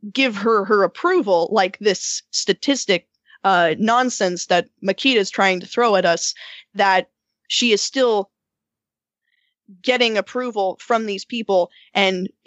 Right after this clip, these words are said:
supposedly wanting to be recognized by this particular part of society that she is now a part of, this community that she has brought herself into, that she is still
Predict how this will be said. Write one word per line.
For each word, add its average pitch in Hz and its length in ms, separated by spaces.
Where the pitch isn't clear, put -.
supposedly 269 960
wanting 214 440
to 208 140
be 196 180
recognized 196 640
by 180 320
this 214 340
particular 214 680
part 180 260
of 180 80
society 165 800
that 196 120
she 208 160
is 180 140
now 170 160
a 170 40
part 214 260
of, - 120
this 185 160
community 220 600
that 170 180
she - 140
has 170 140
brought 185 240
herself - 360
into, 190 460
that 214 340
she 247 220
is 202 100
still 214 600